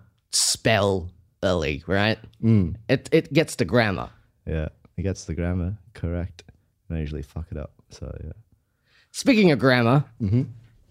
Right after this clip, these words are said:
Speaker 1: some people would have to say you have to have good grammar to able to construct the sentences that form into jokes, that form into a stand-up routine.
Speaker 2: Yeah. People would say that.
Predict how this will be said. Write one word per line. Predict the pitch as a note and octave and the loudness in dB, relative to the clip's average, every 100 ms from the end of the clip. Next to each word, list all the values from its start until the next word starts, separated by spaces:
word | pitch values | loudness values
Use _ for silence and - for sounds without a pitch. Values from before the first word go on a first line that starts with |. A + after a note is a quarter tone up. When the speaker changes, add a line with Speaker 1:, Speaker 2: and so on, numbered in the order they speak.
| _ _ | _ _
Speaker 1:
some | - C4 G3+ | 2 4 4
people | A3 F3 F3+ | 4 6 6
would | D#3 | 6
have | C#3+ D3+ | 6 4
to | C#3 | 0
say | - C3+ C3+ | 4 4 6
you | C3 | 6
have | E3 E3+ | 2 4
to | D#3+ | 4
have | C#3+ C3+ A#2 | 6 4 4
good | C3 D#3+ C#3+ | 4 4 4
grammar | C3 A2+ G#2+ G#2 G#2 - _ _ _ _ - | 4 4 4 4 2 0 _ _ _ _ 2
to | F#3 | 4
able | D3+ D3 D#3+ E3 F3 | 6 4 4 2 0
to | D3+ | 0
construct | C#3 A#2 - D#3+ E3 | -4 -2 4 4 4
the | F3+ | 2
sentences | - D3+ B2 A#2+ - A#2+ A2 A2 - - - _ - | 4 4 6 2 4 4 4 2 -4 -12 -20 _ 0
that | B2+ B2 | 0 2
form | C#3 C3+ C#3 | 4 6 6
into | C3+ | 6
jokes, | C#3 B2 A2 G#2+ - - - - | 6 4 4 2 -2 -8 -2 2
that | C#3+ | 4
form | A#2+ C3+ C#3+ | 6 6 6
into | D#3+ | 6
a | E3+ | 4
stand-up | - F3+ F#3 A3+ A3+ F3+ | 4 4 6 4 4 4
routine. | D#3 - C3 A2 F#2+ | 4 6 6 6 4
Speaker 2:
Yeah. | F2+ F2 - _ - _ _ _ _ _ _ _ _ _ _ _ - | 2 -2 -6 _ -20 _ _ _ _ _ _ _ _ _ _ _ -2
People | G#2+ A2 | 0 0
would | G2+ A#2+ A#2 | 0 0 2
say | G2+ E2+ | 2 2
that. | F2 A2 | 0 -2